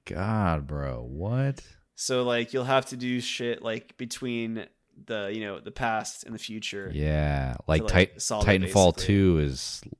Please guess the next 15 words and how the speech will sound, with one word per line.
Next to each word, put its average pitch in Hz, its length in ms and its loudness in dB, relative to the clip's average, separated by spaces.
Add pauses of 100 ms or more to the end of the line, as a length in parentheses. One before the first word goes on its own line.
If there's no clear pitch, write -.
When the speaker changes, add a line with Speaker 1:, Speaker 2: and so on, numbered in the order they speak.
(320)
Speaker 2:
Exactly. 139 580 2
Speaker 1:
Oh 92 220 -4
Speaker 2:
Yeah, 113 180 0
that's 107 120 -6
Speaker 1:
my - 40 -8
Speaker 2:
exactly 117 260 -6
what 110 80 2
I 110 40 6
Speaker 1:
God, 113 340 8
Speaker 2:
thought, 82 60 -2
Speaker 1:
dude. 85 260 4
Speaker 2:
too. 92 60 0
Speaker 1:
What? 139 320 6
Speaker 2:
Yeah. 104 160 -2
Speaker 1:
Damn. 123 640 2